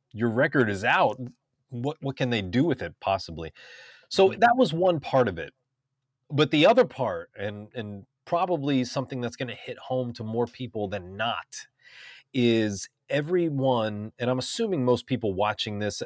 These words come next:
Speaker 1: either live right now or later on, are guitar players. And at some point, every guitar player says, "I'm playing the same thing over and over again. I'm picking up the guitar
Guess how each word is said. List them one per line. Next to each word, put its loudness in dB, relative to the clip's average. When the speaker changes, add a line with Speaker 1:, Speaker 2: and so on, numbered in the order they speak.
Speaker 1:
either -2
live 0
right 0
now -2
or 2
later 4
on, 2
are 4
guitar 4
players. -6
And 2
at 0
some -4
point, -2
every 2
guitar 2
player 2
says, 2
"I'm 4
playing 2
the -6
same -4
thing -10
over 6
and 4
over 0
again. -6
I'm -8
picking -4
up 0
the 0
guitar 2